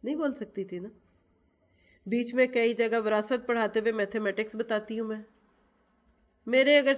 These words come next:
teachers ने मुझे math ना सिखाया होता तो क्या मैं पढ़ती? तो आज के जो तालीमी setup है ना, उसमें एक बहुत ही गड़बड़ है,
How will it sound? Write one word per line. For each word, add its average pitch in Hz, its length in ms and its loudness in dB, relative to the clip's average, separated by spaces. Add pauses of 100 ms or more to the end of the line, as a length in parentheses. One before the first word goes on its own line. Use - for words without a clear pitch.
teachers 247 400 -2
ने 247 60 0
मुझे 226 240 0
math 208 300 0
ना 247 100 0
सिखाया 214 440 0
होता 208 240 0
तो 214 140 -8
क्या 220 140 -4
मैं 214 140 -4
पढ़ती? 226 360 -8 (320)
तो 277 320 -4
आज 302 360 2 (160)
के 254 340 0 (140)
जो 214 400 2
तालीमी 208 760 -2
setup 233 400 -4
है 214 60 0
ना, 220 100 -2
उसमें 214 340 -2
एक 214 160 -8
बहुत 202 300 -2
ही 214 100 -6
गड़बड़ 180 420 -4
है, 175 80 -10